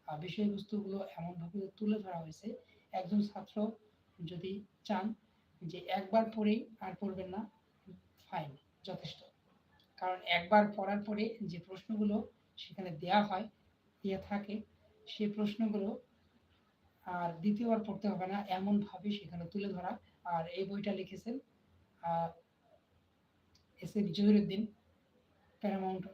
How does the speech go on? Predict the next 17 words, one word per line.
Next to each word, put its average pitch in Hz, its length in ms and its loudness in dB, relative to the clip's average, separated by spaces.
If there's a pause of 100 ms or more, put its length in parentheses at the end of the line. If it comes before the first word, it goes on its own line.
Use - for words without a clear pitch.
ল 190 160 0
সহায়িকা। 180 480 -4
এই 196 360 -8
বইটাও 170 220 -4
খুব 180 220 -4
ভালো। 180 340 -6 (680)
তাই 170 240 -2 (100)
এলএলবি 208 480 0 (140)
পাস 190 180 -4
কোর্সে 220 300 -8
যারা 196 180 2
পড়বেন 202 400 2
তাদের 175 260 -4
জন্য, 196 480 -6
আহ, 170 200 -2 (100)
এই 170 120 -8
বইটা 175 520 -6